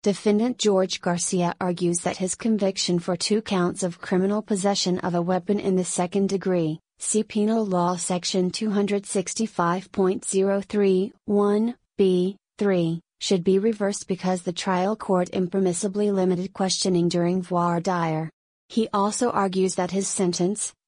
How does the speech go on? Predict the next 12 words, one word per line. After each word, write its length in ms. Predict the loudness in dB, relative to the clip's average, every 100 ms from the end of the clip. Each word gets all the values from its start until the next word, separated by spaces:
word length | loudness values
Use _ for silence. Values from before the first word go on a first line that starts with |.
| -4
the 80 |
statutory 760 | -4 0 -2 -2 -4 -2 0 2
minimum 400 | 2 2 2 0
term 300 | -2 0 0
of 100 | -2
three 360 | -2 0 2
and 160 | 0 0
a 40 |
half 380 | 0 -2 -4 -2
years 320 | 0 2 0
in 200 | -2 -4
prison, 520 | -2 -2 0 0 -2